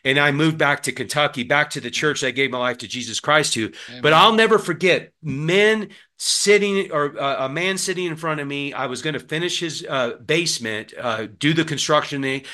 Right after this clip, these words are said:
Speaker 1: We got into room additions, everything. And, uh, he said, "There's one thing I want you to know." I said, "Oh, okay." He says that, that, uh, "You are three thousand dollars higher than anybody else, but I'm gonna sign this contract right now." I'm got, I, I was like, "Oh, okay." And I mean, I knew I was higher. I was always expensive.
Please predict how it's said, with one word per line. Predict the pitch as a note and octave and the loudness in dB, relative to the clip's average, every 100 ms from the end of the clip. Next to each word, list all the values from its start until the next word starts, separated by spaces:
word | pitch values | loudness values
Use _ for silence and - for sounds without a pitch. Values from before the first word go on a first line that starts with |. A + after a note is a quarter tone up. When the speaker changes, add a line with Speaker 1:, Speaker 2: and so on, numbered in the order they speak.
| - | -4
Speaker 1:
We | G#3+ | 2
got | A#3+ G#3+ | 4 6
into | F#3 D#3 | 6 2
room | A#2+ D3 D3+ | 2 0 0
additions, | C#3 D3 D3 C3+ C3+ | -2 -2 -2 -6 -6
everything. | C3 B2 B2 A2+ G#2 G2 - - - - | -6 -4 -6 -6 -6 -8 -16 -20 -20 -2
And, | C#3 D3+ C#3+ | 2 4 6
uh, | D3+ C#3 | 4 4
he | F3+ | 2
said, | F#3 G3 E3 | 2 4 4
"There's | D#3 B2+ | 2 2
one | D3+ G3+ | 2 2
thing | G3+ G3 | 2 0
I | |
want | F3+ F3 - | 0 -4 -4
you | |
to | D#3+ | -4
know." | E3+ D3+ G#2+ | -2 -2 -4
I | A2+ | -6
said, | A#2+ C#3 E3 | -6 -4 2
"Oh, | G#3+ D#3 | 4 4
okay." | E3 D3 D3 D#3 - - - - | 2 0 -2 -4 -18 -20 -16 -6
He | F3 | -2
says | E3 F3+ E3 D#3+ - _ - _ _ | 4 6 6 2 -6 _ -20 _ _
that, | D#3 D3+ C3 A#2 | 4 4 4 2
that, | D3+ C3+ - | 2 2 -2
uh, | C#3 C#3+ C3 A#2 A#2 - - | -2 0 0 -2 -6 -10 -18
"You | A2+ D3 A3+ | -6 0 6
are | G#3+ | 6
three | D#3 F3+ G3+ | 4 0 0
thousand | G3+ F#3 D#3+ | 0 0 -2
dollars | E3 D#3+ D#3 | -2 0 -2
higher | D#3 D#3 D#3 | -2 0 0
than | C#3 C3 | -2 -6
anybody | C#3+ D3 D3 C#3 | -6 -6 -6 -4
else, | D3 A2 - | -4 -6 -8
but | - C#3 | -6 -4
I'm | C#3 | -2
gonna | C3 C3+ | -2 -4
sign | A#2 E3 E3 F3 | -4 -2 0 0
this | D#3+ | -4
contract | - D#3+ D#3 C#3 - | -4 -6 -4 -8 -6
right | A#2+ A#2 | -8 -4
now." | A#2 | -4
I'm | A#2+ | -4
got, | B2 B2+ C3 | -2 -4 -4
I, | B2+ C3 | -6 -4
I | C3+ C#3+ B2 | -6 -8 -6
was | B2 | -2
like, | C3+ B2 | -2 -2
"Oh, | - G3+ E3 | 2 4 4
okay." | E3 D3 D3+ | 2 0 4
And | F3+ | 4
I | |
mean, | A3+ A3 | 4 2
I | G3+ B3+ | 2 2
knew | G3+ F#3 | 2 4
I | E3+ | 4
was | C3 | 2
higher. | B2+ A#2 A2 | 0 -2 -2
I | A#2+ | -2
was | F#3+ F3+ | -2 0
always | G3+ A3+ A2+ | 2 2 -2
expensive. | - - G#2 F2 G2+ | -10 -12 -12 -8 -8